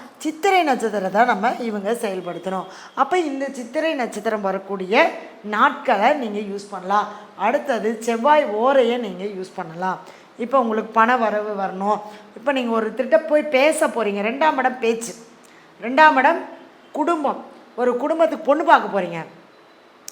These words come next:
ரெண்டாவது நட்சத்திரத்தன்னைக்கு போங்க. அடுத்தது ஒரு வார்த்தை ஒண்ணு பேச போறீங்க, ஒரு முக்கியமான ஒரு விஷயத்துக்கு நான் போய் பேச போறேன், ரெண்டாவது நட்சத்திரத்தன்னைக்கு போங்க, பேசிட்டு வாங்க. எனக்கு பணம் வரணும்,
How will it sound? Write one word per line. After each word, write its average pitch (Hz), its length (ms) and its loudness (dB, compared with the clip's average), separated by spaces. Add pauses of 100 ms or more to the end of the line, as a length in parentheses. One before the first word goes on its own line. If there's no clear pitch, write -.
(120)
ரெண்டாவது 311 380 8
நட்சத்திரத்தன்னைக்கு 233 600 -4
போங்க. 175 220 -8 (840)
அடுத்தது 320 420 6
ஒரு 254 160 4
வார்த்தை 294 380 6
ஒண்ணு 240 160 4
பேச 320 340 2
போறீங்க, 208 380 -2 (520)
ஒரு 226 520 0
முக்கியமான 320 580 4
ஒரு 262 120 0
விஷயத்துக்கு 277 480 0 (420)
நான் 247 200 2
போய் 311 140 2
பேச 294 360 4
போறேன், 214 340 0 (100)
ரெண்டாவது 294 420 2
நட்சத்திரத்தன்னைக்கு 214 640 -6
போங்க, 180 260 -10
பேசிட்டு 247 340 -2
வாங்க. 185 220 -6 (520)
எனக்கு 254 260 -2
பணம் 320 400 6
வரணும், 233 480 4